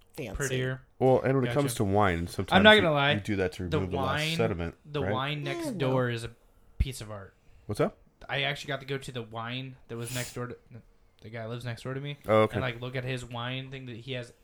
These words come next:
Speaker 2: in his house.
Speaker 3: Mm-hmm.
Speaker 2: And that thing's a fucking work of art. There's
Speaker 1: Wine
Speaker 2: no
Speaker 1: thing? Cellar?
Speaker 2: No, it's like a
Speaker 1: Wall?
Speaker 2: whole, no, it's like a fucking, like, gun safe, basically, that you
Speaker 1: Oh, he
Speaker 2: open.
Speaker 1: has a, he has a
Speaker 2: Oh, he
Speaker 1: fridge.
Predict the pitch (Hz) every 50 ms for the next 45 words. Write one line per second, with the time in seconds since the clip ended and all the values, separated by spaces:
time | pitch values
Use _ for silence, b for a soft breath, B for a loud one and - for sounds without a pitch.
0 | _ _ - 135 143 135 120 - 127 120 143 185 214 208 - - 95 92 98 104
1 | 110 b b b b b b - - 151 156 151 131 131 127 127 120 123 110 -
2 | - 117 - - 107 98 92 - 107 113 110 113 110 110 104 101 - - - 143
3 | 147 160 160 165 165 135 135 170 175 175 190 190 185 - - - - - 156 147
4 | 156 170 180 190 190 B B B B B B B B B B B _ _ 117 117
5 | 120 120 120 117 120 120 120 - - 151 123 123 - 147 147 151 - 127 127 127
6 | 127 127 127 127 127 127 127 127 123 123 123 123 123 123 - _ 123 131 127 123
7 | 123 - - 143 127 117 95 - _ - 135 127 - 127 113 110 110 - 110 120
8 | 120 131 123 123 123 123 - - - 107 98 104 104 - - 110 107 110 - -
9 | 113 - 110 110 110 104 113 170 180 190 196 190 185 185 180 175 175 175 175 165
10 | 165 160 - - - 160 165 175 175 170 170 165 151 - - 160 156 165 175 151
11 | 143 143 139 - - -